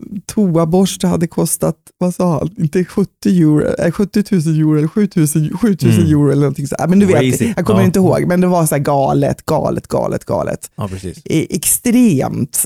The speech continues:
Speaker 1: sådär
Speaker 2: Mm.
Speaker 1: överdådigt, eh,
Speaker 2: Mm.
Speaker 1: extravagant lyx.
Speaker 2: Ja.
Speaker 1: Och den här videon har kommit ut och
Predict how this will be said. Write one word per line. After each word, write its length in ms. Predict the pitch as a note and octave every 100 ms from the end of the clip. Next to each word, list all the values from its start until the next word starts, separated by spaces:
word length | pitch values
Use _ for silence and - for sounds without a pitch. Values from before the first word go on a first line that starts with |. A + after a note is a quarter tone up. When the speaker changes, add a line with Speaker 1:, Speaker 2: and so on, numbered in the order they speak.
| -
Speaker 1:
sådär 540 | - - - - D#3 - -
Speaker 2:
Mm. 140 | G#2 D#3+
Speaker 1:
överdådigt, 840 | C#3 B2+ C3+ D3 C3 - - - -
eh, 60 | A2
Speaker 2:
Mm. 120 | G2+
Speaker 1:
extravagant 840 | E3 - C3+ C3 B2+ - - -
lyx. 460 | - A2+ - - - -
Speaker 2:
Ja. 240 | G2 D#2+ _ _ _ _
Speaker 1:
Och 100 | F3
den 180 | F#3 F#3
här 140 | F#3+
videon 300 | C#3+ C#3+ C#3
har 80 | D3
kommit 320 | - C#3+ C#3 -
ut 560 | G3 C#3+ C#3 _ - - -
och 280 | D3 C3